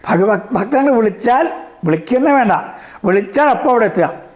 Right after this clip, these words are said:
ഗജേന്ദ്രനൊരു വിളിയിൽ വിളിച്ചില്ലേ, നാരായണാന്ന്. അവസാനം ആ കയത്തിലേക്ക് മുങ്ങാൻ പോകുമ്പോൾ ഒരു താമരപ്പൂവ് തുമ്പിക്കൈ കൊണ്ടെടുത്തിട്ട്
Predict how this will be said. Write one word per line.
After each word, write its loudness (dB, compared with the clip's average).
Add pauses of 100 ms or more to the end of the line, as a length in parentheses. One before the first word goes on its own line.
(300)
ഗജേന്ദ്രനൊരു 2
വിളിയിൽ 2
വിളിച്ചില്ലേ, 0 (340)
നാരായണാന്ന്. 2 (480)
അവസാനം 2 (280)
ആ 0
കയത്തിലേക്ക് 2
മുങ്ങാൻ 2
പോകുമ്പോൾ 0
ഒരു 2
താമരപ്പൂവ് 2
തുമ്പിക്കൈ 0
കൊണ്ടെടുത്തിട്ട് 2